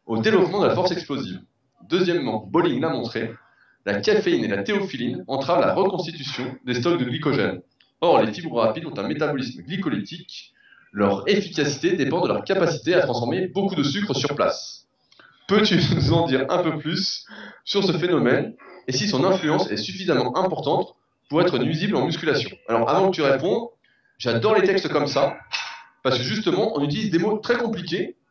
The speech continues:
pour que la personne qui n'est pas, qui n'a pas les bases physiologiques, qui a jamais rien lu, soit complètement perdue et ne comprenne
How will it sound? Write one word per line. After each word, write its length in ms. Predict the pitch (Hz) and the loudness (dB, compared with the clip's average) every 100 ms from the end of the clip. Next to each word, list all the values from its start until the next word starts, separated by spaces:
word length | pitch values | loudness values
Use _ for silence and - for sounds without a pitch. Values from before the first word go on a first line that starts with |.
| _ _ | _ _
pour 120 | 214 214 | -2 2
que 40 | |
la 80 | 147 | 4
personne 560 | 208 214 220 214 - 120 _ _ _ | 4 2 0 -2 -4 -10 _ _ _
qui 120 | 151 | -2
n'est 160 | 147 151 | 0 2
pas, 200 | - - | 2 0
qui 120 | 135 | -2
n'a 80 | 143 | 0
pas 140 | 190 | 4
les 100 | 175 | 4
bases 280 | 180 185 160 | 6 4 2
physiologiques, 800 | 156 165 160 156 - - - - _ _ _ _ - | -2 0 0 -2 -8 -12 -20 -20 _ _ _ _ -4
qui 80 | |
a 40 | 127 | 0
jamais 180 | 180 196 | 0 2
rien 260 | 185 165 | 4 2
lu, 300 | 196 - - - | 2 -4 -10 -6
soit 200 | - 196 | -2 0
complètement 440 | 240 240 214 208 | 0 -2 0 2
perdue 420 | 208 160 143 - - | 2 0 0 -6 -6
et 60 | 156 | -4
ne 80 | |
comprenne 380 | 151 156 202 220 | -2 -2 -2 -2